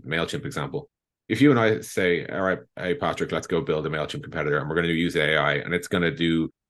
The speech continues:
A I to write your newsletters and A I to generate your designs." Brilliant. So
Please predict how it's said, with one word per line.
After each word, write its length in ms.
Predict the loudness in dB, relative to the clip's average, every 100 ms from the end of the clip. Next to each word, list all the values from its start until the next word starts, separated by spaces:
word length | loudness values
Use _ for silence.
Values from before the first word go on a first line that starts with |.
| _
A 180 | 2 4
I 160 | 4 2
to 380 | 0 -2 0
write 240 | 2 2 4
your 100 | 0
newsletters 540 | 0 0 0 0 -2 -6
and 340 | -6 -4 -4 0
A 180 | 4 6
I 260 | 4 2 -2
to 400 | -4 -2 -2 -4
generate 380 | 0 2 2 0
your 100 | -2
designs." 480 | -2 -6 -6 -12 -18 _
Brilliant. 320 | 2 2 0 -12 _ _ _ _ _ _ -4
So 480 | 4 6 6 2